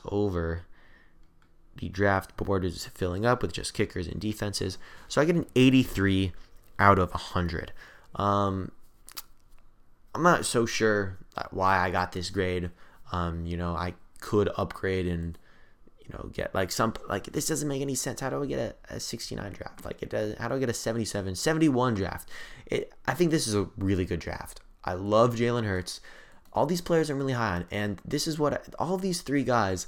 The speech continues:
I've talked about in my drafts and in my videos, and I picked the players that I think are gonna do well,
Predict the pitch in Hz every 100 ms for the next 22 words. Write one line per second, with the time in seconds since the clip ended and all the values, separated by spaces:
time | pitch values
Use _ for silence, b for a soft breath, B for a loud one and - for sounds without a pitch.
0 | B B B - - 110 - 107 113 90
1 | 92 87 110 107 98 92 87 92 82 -
2 | - - _ - - 98 98 95 95 98
3 | b b b b - 131 139 127 101 95
4 | 92 87 - 104 98 98 - - - 135
5 | - 165 139 - 135 120 110 - 110 -
6 | 110 98 92 92 87 87 110 117 113